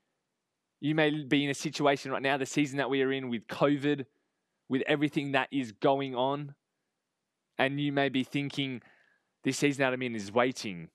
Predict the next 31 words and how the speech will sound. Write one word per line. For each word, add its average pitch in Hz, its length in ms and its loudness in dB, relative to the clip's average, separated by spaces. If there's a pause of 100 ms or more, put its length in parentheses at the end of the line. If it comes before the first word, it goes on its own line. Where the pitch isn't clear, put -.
(400)
But - 140 2
maybe 139 300 -2
God 147 300 4
has 147 380 -2
you 139 140 0
in 135 100 -4
this 135 200 -6
waiting, 131 440 0
in 127 60 -4
this 127 200 -4
moment, 123 340 -4
to 131 180 -2
be 127 180 2
preparing 135 1040 -2
you 123 240 -4
for 123 300 0
your 113 180 0
purpose - 680 -2 (320)
in 127 160 -4
this 120 200 -2
next 117 260 -2
coming 107 340 -4
season. 85 540 -6 (840)
And 131 160 0
that 147 120 4
is 147 140 -2
what 131 200 2
I 123 160 6
want 127 280 -6
you 123 80 -2
guys 107 440 0